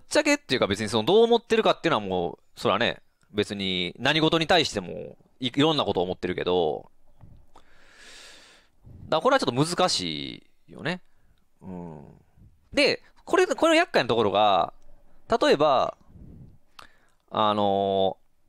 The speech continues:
ー、このコップのことをどう思ってるか聞かれたときに、白い、俺はこれに対してい、持ってるようなこと思ってる。白いとも思ってるし、その、使いやすいと思ってるし、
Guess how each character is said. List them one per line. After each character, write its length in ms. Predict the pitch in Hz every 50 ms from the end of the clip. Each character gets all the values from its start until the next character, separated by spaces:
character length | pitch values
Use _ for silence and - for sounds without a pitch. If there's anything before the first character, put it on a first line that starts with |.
| - - -
ー、 20 | - - - _ _ _ _ _ _ _ _ _ _ _ _ _ _ _ _ _ _ _ _ _ _ _ _ _ _ _ _ _ _ _ _
こ 100 | - 254
の 120 | 277 277
コ 100 | 262 269
ッ 40 | 269
プ 180 | - - - 247
の 100 | 247 240
こ 100 | 254 247
と 140 | - 107 98 104 120 113 98
を 200 | 90 - - - - - - - - _ - - _ _ _ _ _ _ - - _ _ _ _ _ _ _ _ _ _ _ -
ど 100 | 120 127
う 20 |
思 140 | 131 135 131
っ 40 | -
て 100 | - 143
る 60 | 117
か 60 | 98
聞 60 | 90 -
か 80 | 113
れ 40 | 98
た 80 | 87 82
と 0 |
き 80 | 78 82
に、 440 | 98 104 101 95 87 76 - - _ _ _ _ _ _ _ _ _ _ _ _ _ _ _ _ _ _ _ _ _ _ _ _ _ _ _ _ _ _ _ _
白 400 | _ - - - - 277 269 190
い、 160 | 120 95 - _ _ _ _ _ _ _ _ _ _ _ _ _ _ _
俺 160 | - 240 285
は 80 | 294 196 - - - -
こ 100 | - 247
れ 60 | 269
に 40 | 277
対 140 | 277 254 190
し 40 | -
て 180 | - 110 101 - _ -
い、 100 | 170 190
持 120 | 202 233
っ 20 | 277
て 140 | - -
る 20 | 143
よ 40 | 123
う 20 |
な 0 |
こ 40 | 107
と 40 | 95
思 60 | 95 92
っ 20 |
て 80 | - -
る。 40 |
白 320 | 143 - - 240 240 226 170
い 60 | -
と 80 | 135 117
も 60 | 104
思 80 | 104
っ 60 | 95 -
て 120 | - 107
る 80 | 101 95
し、 440 | - - 120 117 101 92 - - _ _ _ _ _ _ _ _ _ _ _ _ _ _ _ _ _ _ _ _ _ _ _
そ 120 | - 117 107
の、 220 | 101 98 98 95
使 240 | - - - 165 160
い 40 | 156
や 100 | 156 147
す 80 | -
い 40 | 104
と 60 | 98
思 100 | 90 92
っ 40 | 92
て 120 | - 107
る 80 | 98 92
し、 480 | - - 131 127 113 90 76 - -